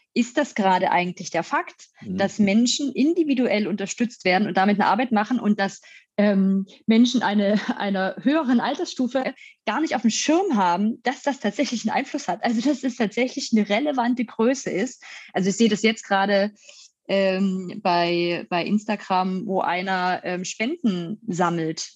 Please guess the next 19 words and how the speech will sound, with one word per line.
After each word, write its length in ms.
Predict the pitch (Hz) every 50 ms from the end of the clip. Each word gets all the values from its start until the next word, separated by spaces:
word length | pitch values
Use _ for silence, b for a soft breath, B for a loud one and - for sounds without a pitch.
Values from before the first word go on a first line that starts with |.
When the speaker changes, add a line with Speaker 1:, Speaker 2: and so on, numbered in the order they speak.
| _ _
Speaker 1:
Und 160 | _ 196 185
einfach 320 | - 202 233 269 - 370 302
nur 160 | 269 285 285
durch 140 | 269 269 -
seine 220 | - 226 220 208
Follower 680 | 208 - - 240 247 233 196 175 180 185 196 220 220 202
wird 280 | 185 180 233 247 -
der 120 | 247 208 196
zweihundertfünfzigtausend 1120 | - - 202 214 254 247 240 247 - 233 226 - - 226 214 - - 208 208 214 226 220
Euro 360 | - 175 202 214 214 214 202
sch-, 180 | 214 - - - -
sammeln 460 | 196 - 208 247 285 240 170 143 160
gerade 440 | - - 156 151 151 160 156 165 B B B B B _
für 480 | - - 233 240 254 262 269 - - _ _ _ _
verschiedene 400 | - 214 196 - - 220 226 226
Spendenorganisationen 1200 | 220 - 220 226 220 220 - 131 147 156 156 151 156 160 156 - - 156 160 160 175 202 240 240 B B B B B _
als 220 | - 202 - - -
einzelne 380 | 226 254 269 269 262 247 233
Person. 580 | 226 - 220 202 180 214 196 170 160 - -